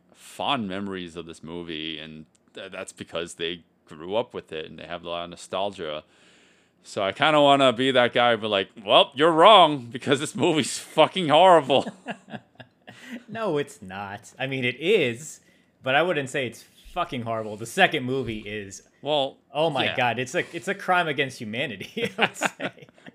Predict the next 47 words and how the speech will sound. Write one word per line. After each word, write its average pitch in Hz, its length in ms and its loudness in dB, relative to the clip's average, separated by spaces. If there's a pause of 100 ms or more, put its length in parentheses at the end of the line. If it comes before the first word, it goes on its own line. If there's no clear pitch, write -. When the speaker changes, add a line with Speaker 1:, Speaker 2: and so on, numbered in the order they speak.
(960)
Speaker 1:
Well, 127 600 4
uh, 113 420 4
we'll, 147 220 2
we'll 147 140 0
primarily 226 440 2
talk 202 160 4
about 170 120 0
the - 80 -12
first 123 200 0
movie 85 320 -4
because, 90 360 -12
yes, 98 440 -4
it, 101 120 -12
it's 110 420 -8
probably 110 460 -2
the 98 60 -6
one 90 120 -8
that 82 80 -16
stands 82 240 -10
out, 80 180 -8 (680)
uh, 107 360 -18 (300)
better 147 520 0
for 135 180 0
our 110 220 2
format. 147 520 -2
There's 101 240 -8
a 107 60 -18
little 123 220 -2
bit, 127 260 -6
it's 127 140 -12
a - 20 -4
little 226 120 4
more 190 120 4
grounded, 120 480 2 (640)
um, 87 480 -8
and 95 100 -8
I 95 60 -6
think 131 180 -8
it's 101 160 -14
just, - 280 -12 (500)
I 131 100 -2
mean, 147 220 2
I, 123 240 0
I 127 40 4
won't, 147 300 4
I 127 100 0
won't 117 300 -2